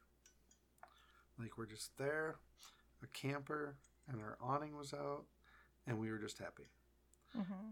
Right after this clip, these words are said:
Speaker 1: And then you go over to somebody else's camp, and they have, like, a nice deck.
Speaker 2: Mm-hmm.
Speaker 1: Not even, like, a big deck, just, like, a flat deck that wasn't grass, and the grill's on it, and you could put a chair on it. It didn't sink into the grass or tip over on the hill.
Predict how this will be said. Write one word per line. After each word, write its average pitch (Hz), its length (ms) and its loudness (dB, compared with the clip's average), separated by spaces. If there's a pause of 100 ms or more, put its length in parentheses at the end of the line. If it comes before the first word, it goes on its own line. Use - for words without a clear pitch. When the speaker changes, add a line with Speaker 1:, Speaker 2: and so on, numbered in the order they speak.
Speaker 1:
And 135 160 6
then 135 180 6
you 135 140 6
go 131 220 8
over 123 160 6
to 120 60 4
somebody 117 380 4
else's 151 320 2
camp, 120 400 -4 (240)
and 117 160 2
they 123 100 2
have, 120 220 2
like, 110 140 2
a 113 60 0
nice 113 360 0 (120)
deck. - 340 -6 (300)
Speaker 2:
Mm-hmm. 214 220 4 (160)
Speaker 1:
Not 175 180 8
even, 233 180 4
like, 214 100 6
a 175 80 8
big 131 300 6
deck, 82 320 -2 (120)
just, 139 200 4
like, 170 240 4 (100)
a 135 80 2
flat 131 500 0
deck 120 240 0 (300)
that 120 180 0
wasn't 127 360 2
grass, 117 440 2 (420)
and 123 140 4
the 113 100 2
grill's 120 420 6
on 120 160 6
it, 117 140 0
and 117 120 -2
you 107 60 -4
could - 120 -12
put 117 120 2
a - 20 0
chair 120 380 2
on 113 120 2
it. 113 160 0
It 117 60 -8
didn't 117 200 -2
sink 117 300 0
into 110 160 0
the 104 100 0
grass 107 420 -2
or 110 60 -6
tip - 280 -8
over 113 240 -6
on 107 100 -6
the 113 100 -6
hill. 143 280 2